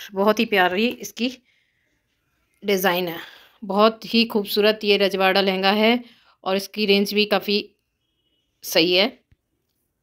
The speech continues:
ये इसका ब्लाउज़ है, ब्लाउज़ का डिज़ाइन बहुत ही प्यारा है और वेलवेट में ये ब्लाउज़ है,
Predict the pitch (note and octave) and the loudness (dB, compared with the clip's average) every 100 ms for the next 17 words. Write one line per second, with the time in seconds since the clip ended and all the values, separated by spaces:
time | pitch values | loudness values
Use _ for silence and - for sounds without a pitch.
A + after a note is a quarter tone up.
0 | _ _ _ _ G#3 G3+ A3 A3 G#3 G3 | _ _ _ _ -8 -2 -2 -4 -6 -4
1 | F#3+ G3 G3+ G3 G#3 G#3 G#3+ G#3 G3+ G3+ | 0 2 0 0 0 2 2 0 -2 -2
2 | G3+ G#3 G3+ F#3+ F#3 F#3+ G3+ G#3 F#3+ F#3+ | -2 -4 -2 -4 -4 -2 0 0 0 0
3 | G3+ G3+ G3+ G3+ F#3+ F#3 G3 G3+ G3 G3+ | -2 -2 -6 -2 -2 2 0 0 0 2
4 | G#3+ A3+ - - F#3 F#3+ F#3+ F#3+ F3+ F#3 | 0 -2 -8 -10 -6 -6 -6 -4 -2 -2
5 | G3 G3 G3 F#3+ F#3 F3+ F#3+ F#3 F#3+ G3+ | -2 -2 -2 -4 0 0 -2 -6 -4 -4